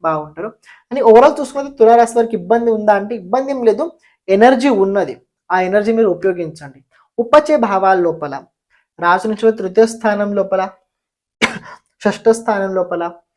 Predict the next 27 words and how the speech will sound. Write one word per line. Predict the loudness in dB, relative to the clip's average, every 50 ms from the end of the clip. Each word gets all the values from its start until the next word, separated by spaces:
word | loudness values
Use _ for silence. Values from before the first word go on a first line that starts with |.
| _ _ _ _ _ -4
దశమ | -2 -2 0 0 -2
స్థానం | -2 -2 -2 -2 -2 -2
లోపల | -2 -2 -2 -4 -4 -4 -4
గ్రహాలు | -4 -4 -4 -4 -6 -6 -4
బలంగా | -2 -2 -2 -4 -4 -4 -4
ఉండడం | -4 -4 -2 -4 -4 -4
వల్ల | -4 -6 -6 -6 -8 -10 _ _ _ _ _ _ _ _ -10
ఎంత | -8 -6 -4 -4 -4 -4 -4
ఇబ్బంది | -6 -4 -2 -2 0 0 -2 -4
ఉన్నా | -4 -2 -2 -2 -2
కూడా | 0 -2 -4 -4 -4 -8 -10 -12 -14 _ _ _ _ -4
మీకు | -4 -2 -2 -4
ఇబ్బంది | -4 0 2 2 2 2 2 2
ఎలా | 2 4 4 2
ఎలా | 2 0
పెరుగుతూ | -2 0 0 0 0 0 -2 -4 -4
ఉంటుంటుందో | -4 -4 -4 -4 -4 -6 -6 -6 -8 -12 _ _ _ -8 -6
అలా | -4 -2 -2 0
అలా | 0 -2 -2 -2 -2 -2
గ్రోత్ | -2 -2 -2 -4 -8
కూడా | -8 -8 -8 -8 -8 -12 -16 -18 _ _ _ _ _ _
అవుతుంటుంది. | -4 -2 -2 -2 -2 -4 -10 -14 -14 -14 -16 -20 -20 -20 -20 -20 _ _ _ _ _ -12
ఇక | -8 -8 -6
పరిహారాలు | -4 -4 -4 -4 -4 -2 0 0 0 0 -2
మీరు | -2 0 0
ఏవైతే | 0 0 -2 -2 -2
డైలీ | -2 -2 -2 -2